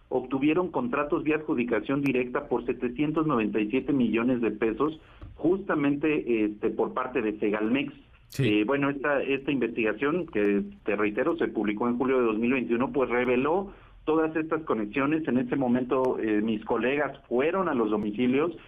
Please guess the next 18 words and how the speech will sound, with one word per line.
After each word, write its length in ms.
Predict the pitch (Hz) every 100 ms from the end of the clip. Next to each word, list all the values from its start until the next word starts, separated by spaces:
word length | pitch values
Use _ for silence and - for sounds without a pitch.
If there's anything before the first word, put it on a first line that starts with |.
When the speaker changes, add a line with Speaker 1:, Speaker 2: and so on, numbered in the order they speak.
| -
Speaker 1:
y 140 | - 135
se 160 | 143
dieron 340 | 135 156 175 160
cuenta 420 | 160 156 160 156
que 120 | 131
las 260 | 117 110 -
personas 680 | 123 113 113 156 170 165 160 -
que 80 | -
estaban 440 | 107 - 123 170 170
inscritas 560 | 120 - 135 143 143
en 100 | 117
el 80 | 104
registro 480 | 101 101 120 131 123
público, 560 | 120 120 110 117 151 170 - - -
pues 180 | 139 120
desconocían, 800 | 127 123 127 127 123 196 220 151
¿no? 220 | 170 208
Simplemente, 800 | 160 160 160 151 156 160 156